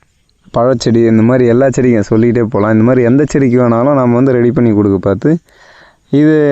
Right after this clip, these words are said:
இந்த தேமூர் கல-, கரைசலுக்கு வந்து ஆப்போசிட்டா இருக்கா அப்படியே. ம், நம்ம வந்து அதை ரெடி பண்றதுக்கு ஒரு, ஒரு வாரம் to, ஆ, எப்படியா இருந்தாலும் ஒரு பதினஞ்சு நாள் வரைக்கும் வெயிட் பண்ற மாதிரி வச்சுக்கோங்களேன். இதுக்கு வந்து அதே சேம் தான், நம்ம வந்து அந்த தேங்காய் பால் மட்டும் சேர்க்கல.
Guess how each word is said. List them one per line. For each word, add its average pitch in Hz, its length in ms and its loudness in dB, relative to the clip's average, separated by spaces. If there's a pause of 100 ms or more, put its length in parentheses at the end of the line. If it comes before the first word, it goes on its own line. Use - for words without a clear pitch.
இந்த 131 140 2 (120)
தேமூர் 180 380 0
கல-, 131 380 2
கரைசலுக்கு 120 480 0
வந்து 151 100 0
ஆப்போசிட்டா 123 540 -2
இருக்கா 101 280 0
அப்படியே. 92 260 -2 (200)
ம், 107 320 -2
நம்ம 110 220 0
வந்து 131 160 2
அதை 127 160 2
ரெடி 127 240 0
பண்றதுக்கு 147 480 0
ஒரு, 147 220 2 (840)
ஒரு 131 260 0
வாரம் 135 340 0
to, 156 120 0 (360)
ஆ, 127 80 -4 (180)
எப்படியா 135 300 0
இருந்தாலும் 156 220 0
ஒரு 131 180 0
பதினஞ்சு 135 320 2
நாள் 131 120 0
வரைக்கும் 127 280 0
வெயிட் 117 120 -2
பண்ற 110 260 -2
மாதிரி 104 240 0
வச்சுக்கோங்களேன். 92 580 -2 (720)
இதுக்கு 147 280 0
வந்து 175 200 0
அதே 165 300 0
சேம் 156 220 0
தான், 147 200 0 (120)
நம்ம 123 240 0
வந்து 131 160 0
அந்த 123 200 0 (540)
தேங்காய் 135 340 -2
பால் 120 220 -2
மட்டும் 117 280 -2
சேர்க்கல. 98 300 -2